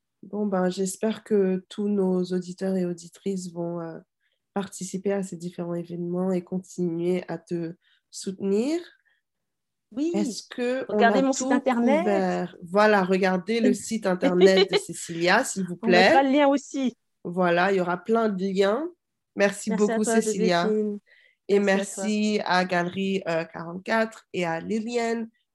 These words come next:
Speaker 1: pour nous avoir invités. C'est vraiment super.
Speaker 2: Merci à toute l'équipe, vraiment. Euh, je,
Speaker 1: Mm.
Speaker 2: j'ai été super bien accueillie, ils m'ont vraiment soutenue. Euh, un petit, un petit shout-out à, à Na-, à Nadine,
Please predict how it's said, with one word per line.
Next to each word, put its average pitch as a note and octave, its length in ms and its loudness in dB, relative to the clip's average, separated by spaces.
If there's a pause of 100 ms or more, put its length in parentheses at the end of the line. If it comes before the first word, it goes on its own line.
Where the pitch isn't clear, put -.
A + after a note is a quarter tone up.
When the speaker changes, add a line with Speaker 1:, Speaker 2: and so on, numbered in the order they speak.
Speaker 1:
pour F#3+ 200 -4
nous F3+ 240 -2
avoir E3+ 520 -6
invités. G#3 640 -4
C'est F#3+ 220 -8
vraiment F3+ 640 -4
super. F#3 520 -8
Speaker 2:
Merci A#3+ 340 -4
à C4+ 120 4
toute D#4+ 360 -6
l'équipe, C4+ 520 -4
vraiment. A3+ 600 -2
Euh, G3 340 2
je, F#3+ 140 2 (140)
Speaker 1:
Mm. F#3 40 -6
Speaker 2:
j'ai F#3 160 -10
été G3+ 160 -14
super A3 420 -2
bien A3 140 0
accueillie, A3 640 -2
ils G#3+ 60 2
m'ont F#3 200 -4
vraiment G3 260 -4
soutenue. G#3+ 380 -4 (380)
Euh, F#3+ 260 2 (360)
un G3+ 80 0
petit, A3 260 -8
un A3 120 0
petit A3+ 140 -8
shout-out A3+ 240 0
à, A#3+ 400 4
à G3+ 120 2
Na-, G#3 280 2
à G3+ 80 0
Nadine, A3 580 0